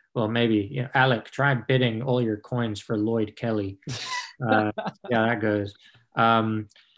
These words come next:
Speaker 1: but yeah, so, I mean, I don't know. I, I, I try to avoid picking people that I know nothing about, and I know almost nothing about these Bournemouth players, but there's, there's gotta be value there somewhere, right? There's someone each week for Bournemouth is gonna put up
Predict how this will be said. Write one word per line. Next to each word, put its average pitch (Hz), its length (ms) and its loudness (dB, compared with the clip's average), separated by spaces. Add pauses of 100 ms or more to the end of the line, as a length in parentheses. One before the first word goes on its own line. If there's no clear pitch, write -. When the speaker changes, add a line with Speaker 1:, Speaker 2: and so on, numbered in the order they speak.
(160)
Speaker 1:
but 156 140 8
yeah, 160 160 8
so, 156 240 6
I 147 120 4
mean, 156 300 2 (240)
I 156 80 4
don't 143 120 4
know. 117 120 4
I, 120 140 6 (120)
I, 135 160 4 (320)
I 139 120 0 (100)
try 156 220 4
to 147 160 2
avoid 120 500 2 (140)
picking 110 400 -4 (480)
people 113 300 -2
that 110 120 -2
I 110 140 0
know 113 160 -4
nothing 110 340 -6
about, 110 480 -4
and 110 80 -8
I 110 40 -6
know 113 180 -6
almost 104 320 -10
nothing 110 300 -8
about 117 220 -6
these 131 140 -4
Bournemouth 104 400 -6
players, 135 420 -10
but 131 140 0
there's, 143 380 2
there's 160 200 2
gotta 214 220 4
be 147 120 4
value 117 300 2
there 104 160 -2
somewhere, 110 460 -6
right? 101 320 -8
There's 127 220 -6
someone 131 520 0
each 120 280 -2
week 110 300 0 (440)
for 113 100 -4
Bournemouth 104 520 -2
is 107 100 -4
gonna 107 180 -4
put 101 220 -4
up 101 240 -6